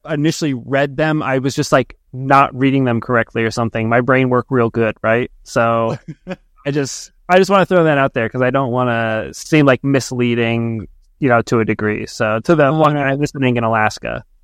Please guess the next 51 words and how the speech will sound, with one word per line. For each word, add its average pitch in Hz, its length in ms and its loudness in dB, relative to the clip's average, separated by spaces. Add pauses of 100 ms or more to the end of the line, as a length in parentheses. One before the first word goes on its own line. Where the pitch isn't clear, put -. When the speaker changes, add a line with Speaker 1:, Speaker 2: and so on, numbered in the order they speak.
(200)
Speaker 1:
<laughs> 170 140 -6
Speaker 2:
This 170 320 2
is 175 180 0
good, 151 260 2
Ian. 131 360 -2
Like, 127 280 -4
you, 143 120 -2
we 165 80 -2
need 185 160 -2
to 165 240 -2
establish 147 500 -4
some - 240 -6
early 143 300 0
practices 131 800 -4
of 117 320 -4
wanting 131 320 -2
to 123 100 -4
correct 123 400 -2
ourselves 127 720 -4 (220)
<laughs> - 240 -4
in 165 100 2
the 143 80 -2
first 147 300 0
six 156 260 0
episodes 131 580 -2
to 135 100 -6
seven 127 360 -2
episodes. 127 500 -6 (260)
Like, 160 100 0
we 170 60 0
wanna 233 140 6
make 185 220 0
sure 165 240 -2
that 139 180 0
we 127 200 0
try 127 300 -4
to, 123 280 -6 (260)
at - 160 -8
least 143 160 0
when 131 140 0
we're 127 120 0
reading 135 360 0
somebody 135 340 0
else's 127 260 -2
article 123 380 0
on 120 120 -2
this 120 120 -2
show, 120 240 0
you 117 120 -2
know, 113 100 -6
we 117 160 -2